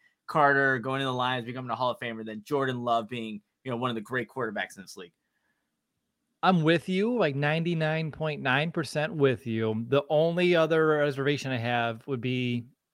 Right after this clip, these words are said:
Speaker 2: if he goes to the Lions and becomes that kind of player, it's Aaron Donald all over again for the Bears, but this time,
Speaker 1: <sighs> Yeah.
Speaker 2: but this time he's in the division.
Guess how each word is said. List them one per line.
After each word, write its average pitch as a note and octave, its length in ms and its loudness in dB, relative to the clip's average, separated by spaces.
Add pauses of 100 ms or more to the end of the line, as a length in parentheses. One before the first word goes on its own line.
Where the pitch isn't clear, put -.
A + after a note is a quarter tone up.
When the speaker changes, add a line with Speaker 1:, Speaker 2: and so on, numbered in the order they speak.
Speaker 2:
if - 360 0
he E3 160 -2
goes D3+ 220 6
to C#3+ 100 2
the B2 60 0
Lions B2 580 2 (120)
and C#3+ 180 -2
becomes C3 340 0
that B2 180 2
kind B2 180 0
of A2+ 80 -4
player, B2+ 460 0 (880)
it's - 320 -6 (280)
Aaron E3+ 380 2
Donald C#3+ 400 6
all C3 200 6
over C3+ 280 4
again D3+ 280 2
for D3 120 -2
the C#3 100 2
Bears, A#2 680 0 (180)
but B2 180 -2
this D3 220 4
time, A2+ 520 0 (200)
Speaker 1:
<sighs> - 200 -20
Yeah. E2 240 -14 (220)
Speaker 2:
but B2 120 -4
this C#3+ 160 4
time C#3+ 180 2
he's B2 160 0
in C3 100 0
the A2+ 80 -2
division. G2+ 560 -4